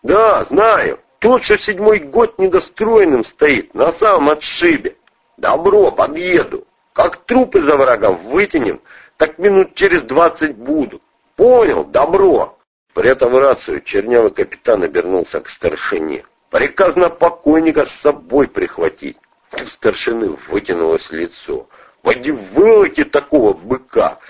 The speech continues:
«Выволочишь!» — посуровил Чернявый. «Бери давай Славика!» — он кнул пальцем желторотого сержанта. «Ноги в руки, дуйте на берег! В темпе вальса!»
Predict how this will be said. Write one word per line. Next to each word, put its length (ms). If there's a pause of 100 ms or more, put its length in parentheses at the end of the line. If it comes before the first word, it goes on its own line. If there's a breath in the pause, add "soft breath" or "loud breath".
(320 loud breath)
«Выволочишь!» — 1160
посуровил 560
Чернявый. 800 (380 loud breath)
«Бери 280
давай 220
Славика!» — 760 (120)
он 140
кнул 320
пальцем 640
желторотого 680
сержанта. 840 (340 loud breath)
«Ноги 300
в 180
руки, 440
дуйте 500
на 160
берег! 480 (240)
В 160
темпе 420
вальса!» 680